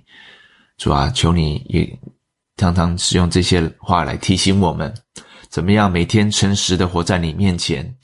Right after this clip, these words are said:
怎么样留心我们的所说所做。主啊，怎么样留心我们在众人面前有没有来荣耀你的名。谢谢主耶稣，特别在我们自己的家庭里面也来帮助我们，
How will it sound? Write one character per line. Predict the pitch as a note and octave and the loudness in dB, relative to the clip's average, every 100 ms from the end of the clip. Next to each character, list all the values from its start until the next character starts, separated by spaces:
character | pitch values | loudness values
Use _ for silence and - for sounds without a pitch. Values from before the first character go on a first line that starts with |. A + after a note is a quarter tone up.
| - - _ _ | -20 -20 _ _
怎 | - | -6
么 | F2+ | 0
样 | G#2 | 2
留 | G2+ G2+ | 4 4
心 | G#2 A#2+ A#2 | 4 2 4
我 | G#2 | 2
们 | E2+ E2+ | 2 2
的 | F2 D#2+ D#2 - | 2 0 -4 -10
所 | - D#2+ E2 | -8 -6 -6
说 | - A2 G#2+ G#2+ G#2 | 0 4 4 2 -2
所 | - - | -8 -10
做。 | - A#2 G2 - _ _ _ _ _ _ - | -2 2 2 -2 _ _ _ _ _ _ -6
主 | D#2+ | -2
啊， | D#2+ | -2
怎 | E2 | 0
么 | E2+ | 2
样 | G2+ F#2+ | 2 2
留 | F2+ | 2
心 | F2+ - G2 | 2 2 0
我 | |
们 | D#2 E2 | 0 -2
在 | G#2+ F#2 E2 - - | 0 0 -2 -8 -2
众 | A2 F#2 | 0 2
人 | E2+ | 2
面 | G#2 F2 | 2 2
前 | E2+ D#2 | 0 -2
有 | D2+ | -4
没 | E2 | -4
有 | F2 D2+ - - | -4 -4 -10 -12
来 | C2+ | -10
荣 | B1+ E2 | -6 -4
耀 | E2+ D2+ | -2 -4
你 | - | -6
的 | - | -12
名。 | - - - _ _ - - _ - | -14 -16 -18 _ _ -18 -18 _ -2
谢 | A2 | 0
谢 | G#2 G2+ | 4 2
主 | - E2 | 2 0
耶 | F2+ | 0
稣， | F2 F#2 F2+ F#2+ _ _ - - - - | 0 0 0 -2 _ _ -20 -20 -16 -4
特 | F#2 | 0
别 | F2 | 2
在 | E2 G2 | 2 2
我 | E2 | 0
们 | E2 | 0
自 | A2+ | 0
己 | F2+ | 0
的 | - | 0
家 | D#2+ G2+ | 0 0
庭 | G2 F2 | 2 0
里 | E2 | 2
面 | F2+ E2+ D2+ | 2 2 0
也 | C#2+ | -4
来 | C2 | -4
帮 | - F#2 | -2 -2
助 | F#2 F#2 | 0 -2
我 | D2+ | -2
们， | A#1+ A1 | -6 -8